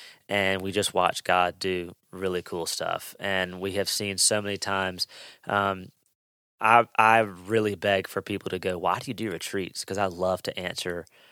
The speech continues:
why we do retreats. I mean, aside from the Jesus juke answer, which is he told us to, uh, we ju-, we've seen him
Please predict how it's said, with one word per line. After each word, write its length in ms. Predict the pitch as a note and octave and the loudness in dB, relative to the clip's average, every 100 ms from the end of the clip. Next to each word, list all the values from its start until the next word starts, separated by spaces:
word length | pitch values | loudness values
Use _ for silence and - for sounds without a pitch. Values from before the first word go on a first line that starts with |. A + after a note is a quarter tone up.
| _ | _
why 340 | F2 F2+ F2+ F2 | -4 2 2 2
we 140 | F2+ | -4
do 180 | E2 E2+ | -8 -8
retreats. 520 | E2+ - F2+ F2 - - | -8 -10 -8 -6 -6 -4
I 60 | |
mean, 220 | G2+ F#2+ - _ _ _ | -6 -8 -12 _ _ _
aside 460 | G#2 - A2+ A2+ G#2 | 0 6 8 8 6
from 420 | - G2+ F#2+ F2 | 2 0 0 -4
the 400 | G2 F#2 F#2 F2 - _ G2+ | -2 0 0 -4 -10 _ -8
Jesus 340 | G#2+ G2+ F2+ | -4 -2 -2
juke 340 | - G2 F#2+ - | -4 -6 -6 -4
answer, 340 | G2 F#2+ G2+ | -4 -2 -2
which 220 | F#2 F2+ | -2 -2
is 240 | F2+ F2 - _ | -4 -4 -8 _
he 160 | - F2+ | -12 -4
told 220 | A2 G#2+ | 0 2
us 100 | F2+ | 2
to, 280 | - F2 E2+ - - - - | -2 -6 -6 -10 -16 -18 0
uh, 240 | G#2 G#2 G2 | 6 6 6
we 100 | A2 | 2
ju-, 140 | A2 | 0
we've 200 | A2+ A2+ | 0 2
seen 300 | - B2 A2+ | 4 4 0
him 440 | F#2 G#2+ G2 F#2 | -2 -4 -4 -6